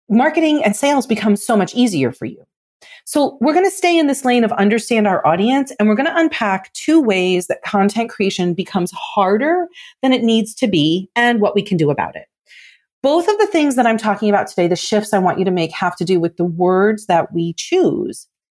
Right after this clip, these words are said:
Are the words that you're using going over your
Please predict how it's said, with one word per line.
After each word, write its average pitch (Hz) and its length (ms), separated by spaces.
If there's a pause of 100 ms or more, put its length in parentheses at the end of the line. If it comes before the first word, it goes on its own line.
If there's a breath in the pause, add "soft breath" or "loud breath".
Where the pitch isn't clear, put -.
(280)
Are 277 120
the 277 120
words 330 440
that 277 200
you're 254 320
using 196 580 (100)
going 233 340
over 208 260
your 190 200